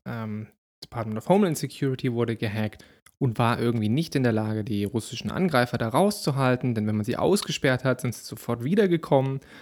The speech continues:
ja, weil sie eben selber noch Implants hatten und die Amerikaner haben nicht alle Implants gefunden. Also hier wird eine ganze Reihe von verschiedenen Interaktionen beschrieben, wo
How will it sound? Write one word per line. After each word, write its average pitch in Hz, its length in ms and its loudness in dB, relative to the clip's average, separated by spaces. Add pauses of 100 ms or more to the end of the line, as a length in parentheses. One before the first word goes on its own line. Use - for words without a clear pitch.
(260)
ja, 123 180 0
weil 113 140 4
sie 110 140 0
eben 110 180 0
selber 117 320 4
noch 123 160 2
Implants 127 580 0
hatten 123 340 -2
und 107 140 -4
die 113 60 -6
Amerikaner 113 460 -2
haben 110 120 -4
nicht 107 160 -6
alle 127 140 -2
Implants 131 460 2
gefunden. 123 460 0 (440)
Also 120 160 2
hier 131 100 4
wird 135 120 2
eine 127 100 4
ganze 127 580 4
Reihe 139 240 4
von 131 180 -2
verschiedenen 143 500 0
Interaktionen 127 640 0
beschrieben, 117 560 0
wo 104 360 0